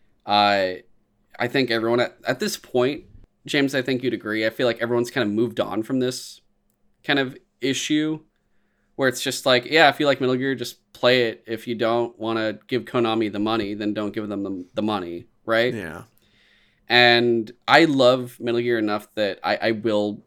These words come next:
Speaker 1: you know, I'm gonna, I'm gonna, I'm gonna, I'm gonna fold. I'm gonna definitely get this game and probably replay the other ones in this Volume one collection too if I can, 'cause I, if I recall, Metal Gear one and two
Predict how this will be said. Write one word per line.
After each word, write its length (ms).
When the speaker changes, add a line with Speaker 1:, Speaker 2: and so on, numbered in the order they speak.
Speaker 1:
you 120
know, 80
I'm 80
gonna, 260
I'm 80
gonna, 200
I'm 120
gonna, 160
I'm 160
gonna 120
fold. 380
I'm 140
gonna 300
definitely 440
get 260
this 160
game 380
and 760
probably 260
replay 340
the 100
other 120
ones 260
in 80
this 220
Volume 280
one 160
collection 460
too 180
if 100
I 80
can, 320
'cause 200
I, 160
if 240
I 80
recall, 440
Metal 200
Gear 180
one 180
and 140
two 440